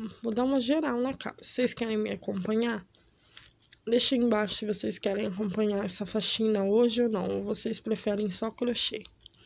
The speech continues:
tá bom? Dependendo se eu conseguir pegar no crochê, eu volto aqui pra mostrar pra vocês amanhã,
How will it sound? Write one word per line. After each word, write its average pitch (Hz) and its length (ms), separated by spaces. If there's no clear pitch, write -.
tá 214 100
bom? 202 400
Dependendo 254 580
se 262 160
eu 247 40
conseguir 240 480
pegar 240 280
no 226 160
crochê, 226 460
eu 233 100
volto 220 380
aqui 233 180
pra 226 180
mostrar 226 380
pra 226 160
vocês 214 480
amanhã, 214 480